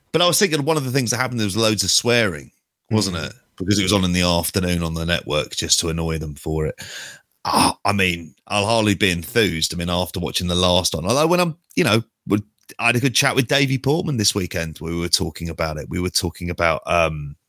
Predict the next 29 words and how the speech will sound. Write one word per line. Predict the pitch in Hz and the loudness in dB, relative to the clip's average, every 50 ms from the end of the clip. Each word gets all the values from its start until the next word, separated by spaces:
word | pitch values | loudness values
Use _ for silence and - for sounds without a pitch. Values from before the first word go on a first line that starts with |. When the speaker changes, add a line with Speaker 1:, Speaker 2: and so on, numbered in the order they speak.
| - - | -16 -8
Speaker 1:
about | - - 90 - - | -4 -4 -4 -2 0
Speaker 2:
Spirit | - 147 147 170 165 | 0 2 2 2 2
of | 151 | 2
Jazz, | 131 143 127 123 123 - | 4 4 4 4 2 0
Steph | - - 131 117 110 - | -2 -2 0 0 0 -2
says. | - 104 98 95 - | -4 -6 -6 -6 -4
That's | 113 107 - - 101 | -4 -4 -4 -4 -4
it. | 95 | -4
That's | 104 107 101 - - | -4 -4 -6 -6 -4
the, | 104 101 101 101 101 101 | -2 0 0 0 0 -2
uh, | - _ _ - | -4 _ _ -6
<laughs> | - - - - - | -4 -4 -4 -2 0
that's | 139 123 - - | 0 0 2 2
what | 160 - | 0 2
he | - - | 2 2
looked | 147 131 - - | 0 2 2 2
like. | - 120 - | 0 0 2
He, | - 151 131 - - - - 233 214 - | 0 0 0 -2 -4 -6 -4 -2 0 2
he | 165 | 2
was | 165 156 | 2 2
trying | - - 185 175 170 | 2 2 2 2 2
to | 175 | 2
do | 160 180 165 | 2 2 2
Jack | 135 165 160 147 - | 2 2 0 0 0
the | - 131 | 0 2
Ripper | 123 120 120 - 135 135 | 2 2 2 2 2 2
or | 127 | 4
something. | 123 - 147 131 123 - 151 131 127 120 117 120 - - | 4 2 0 0 0 0 0 0 0 0 -2 -2 -4 -6
<laughs> | _ | _